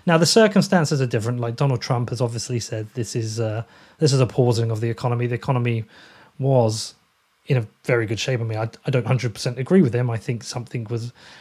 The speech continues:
ready to pop anyway. But have you looked at the Great Depression, and are there any parallels with that that we can look at to for this, and in, in ways in which the market may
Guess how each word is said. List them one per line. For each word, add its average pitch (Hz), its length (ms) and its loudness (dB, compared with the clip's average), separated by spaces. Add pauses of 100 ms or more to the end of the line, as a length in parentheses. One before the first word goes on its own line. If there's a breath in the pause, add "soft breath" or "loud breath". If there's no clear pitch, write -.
(160 soft breath)
ready 135 200 6
to 123 60 4
pop - 260 0
anyway. 127 460 4
But 160 380 2 (460 loud breath)
have 202 180 0
you 285 200 4
looked 196 480 2
at 139 100 2
the 143 60 0
Great 131 200 -2
Depression, 120 540 -2
and 151 240 0
are 180 200 4
there 190 220 6
any 156 460 2 (120 soft breath)
parallels 143 540 6
with 123 80 0
that 131 380 0
that 135 160 0
we 135 120 2
can 131 240 2
look 135 180 0
at 123 120 -4
to 131 140 -4
for 113 120 -6
this, 151 460 0
and 117 160 -4 (380 loud breath)
in, 135 260 0
in 135 160 2
ways 135 260 4
in 131 80 2
which 127 200 -4
the 143 60 2
market 131 380 0
may 147 540 4